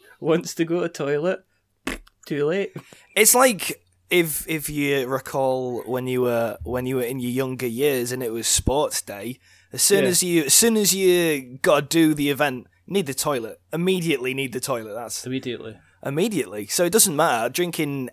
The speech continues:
Speaker 2: eight pints of chocolate milk, I still would have needed the toilet straight away. So
Speaker 1: In fact, i-, if we had kinda scheduled the podcast and you'd gone to the toilet for several times before you'd gone to the podcast,
Speaker 2: Wouldn't
Speaker 1: you'd
Speaker 2: help.
Speaker 1: automatically need
Speaker 2: Yeah.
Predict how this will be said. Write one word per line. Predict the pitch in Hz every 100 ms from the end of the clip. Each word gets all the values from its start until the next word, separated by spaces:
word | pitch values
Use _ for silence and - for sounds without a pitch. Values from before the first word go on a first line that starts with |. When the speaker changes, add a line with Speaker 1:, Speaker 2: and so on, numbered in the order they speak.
| -
Speaker 2:
eight | 196 -
pints | - 127 -
of |
chocolate | 117 120 - 104
milk, | 117 117 98 - _
I |
still | - - 190 170
would | 151
have | 135
needed | 135 120 113
the | 117
toilet | - 120 113 101
straight | - 117 101
away. | 98 98 98 -
So | - 110 104 104 - _ _ _
Speaker 1:
In | - 160
fact, | 160 156 -
i-, | 147 135
if | 156 139
we | 160
had | 147
kinda | - 135
scheduled | 123 - 147 143 135
the |
podcast | 107 139 135 - 123 -
and | 123
you'd | 123
gone | 131
to | 127
the | 120
toilet | - 123 117
for | 110
several | 110 120 113 110
times | - 151 160 147 120
before | 113 110 113
you'd | 113
gone | 113 110
to |
the | 110
podcast, | - 117 113
Speaker 2:
Wouldn't | 147 160
Speaker 1:
you'd | 143
Speaker 2:
help. | 170 233
Speaker 1:
automatically | 123 110 117 113
need | 120 123 - _ _ _ -
Speaker 2:
Yeah. | 143 196